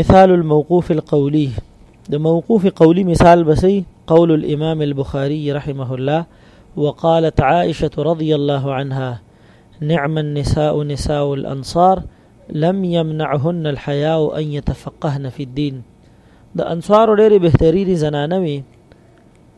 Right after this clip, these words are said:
حیا هغوی د دې نه نه منع کولې چې په دین کې د دی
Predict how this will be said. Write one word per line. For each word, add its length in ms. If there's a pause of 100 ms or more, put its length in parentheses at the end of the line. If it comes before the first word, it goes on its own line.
(1300)
حیا 560
هغوی 180
د 120
دې 140
نه 80
نه 100
منع 240
کولې 320
چې 100
په 160
دین 260
کې 120
د 180
دی 280